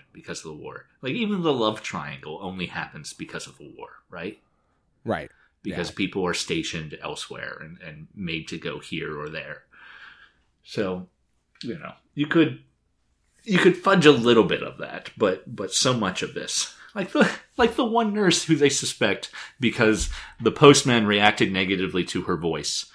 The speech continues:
Speaker 1: And then it <laughs> turns out that her twin sister lives in Germany and produces pro-Nazi propaganda
Speaker 2: <laughs> Which
Speaker 1: and
Speaker 2: is also just
Speaker 1: broadcasts it.
Speaker 2: amazing, by the way.
Speaker 1: <laughs> And broadcasts
Speaker 2: It's the
Speaker 1: it to
Speaker 2: best part.
Speaker 1: Britain.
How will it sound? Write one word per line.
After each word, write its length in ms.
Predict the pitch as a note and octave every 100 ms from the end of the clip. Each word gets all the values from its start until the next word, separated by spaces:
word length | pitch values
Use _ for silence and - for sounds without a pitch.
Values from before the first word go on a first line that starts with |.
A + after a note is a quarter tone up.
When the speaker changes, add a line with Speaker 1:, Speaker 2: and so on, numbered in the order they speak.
| - - - -
Speaker 1:
And 180 | G#2 G#2
then 120 | G#2+
it 120 | A2
<laughs> 0 |
turns 400 | - D#3 A#2 G#2 A2+
out 340 | G#2 F#2+ - - - B2
that 220 | G#2 - -
her 200 | D3 C#3
twin 400 | - D3+ E3 D3
sister 640 | - D3 - A2 E2+ E2 - - C3
lives 340 | B2 C3 A2+
in 180 | C3 G#2+
Germany 600 | A2+ A2 G#2 F#2 E2 - - - A#2
and 320 | G#2+ G2+ F2+
produces 600 | C3 B2+ A#2+ A2 A2 F#2
pro-Nazi 680 | - A#2+ G#2+ G2+ G2 A2+ F#2+
propaganda 880 | A2+ F#2 G#2 G2 G2 C3+ - D3 -
Speaker 2:
<laughs> 40 | -
Which 300 | G#3 F#3 - -
Speaker 1:
and 120 | A#2+
Speaker 2:
is 80 | F2
also 340 | A2+ G#2 B2+ D3+
just 40 |
Speaker 1:
broadcasts 340 | - C3 E3+ -
it. 40 |
Speaker 2:
amazing, 420 | F#3 D#3+ - D#3 D3+
by 200 | F3 D#3
the 140 | D#3+
way. 140 | C#3+ F3+
Speaker 1:
<laughs> 160 | B3 - _ _ -
And 160 | - A2+
broadcasts 540 | C3+ C3+ D3 E3 -
Speaker 2:
It's 100 | C#3+
the 160 | E3 F3
Speaker 1:
it 40 | A#2+
to 60 |
Speaker 2:
best 60 | G#2+
part. 200 | A#2 A2
Speaker 1:
Britain. 260 | G#2+ -